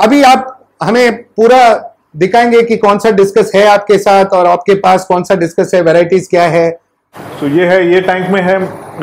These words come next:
Speaker 2: Blue Rim Red Rose। अ, ये आईपी discuss से नहीं है, but again एक, अ, काफी अच्छे, अ, renowned breeder मिस्टर Mark Tan है, उनकी fish है ये, ये उनका line है। So other than आईपी,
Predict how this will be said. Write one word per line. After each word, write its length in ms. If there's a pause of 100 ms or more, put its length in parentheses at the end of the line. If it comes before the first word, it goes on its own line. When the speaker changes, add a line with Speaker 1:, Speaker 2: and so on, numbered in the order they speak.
(720)
Speaker 2:
Blue 200
Rim 200
Red 240
Rose। 200 (920)
अ, 220
ये 680 (340)
आईपी 220
discuss 340
से 100
नहीं 160
है, 220
but 120
again 680
एक, 280
अ, 200 (160)
काफी 220
अच्छे, 240
अ, 200 (560)
renowned 520
breeder 340
मिस्टर 320
Mark 300
Tan 180
है, 260 (220)
उनकी 240
fish 280
है 160
ये, 60 (440)
ये 40
उनका 280
line 240
है। 180 (520)
So 280 (440)
other 160
than 140
आईपी, 480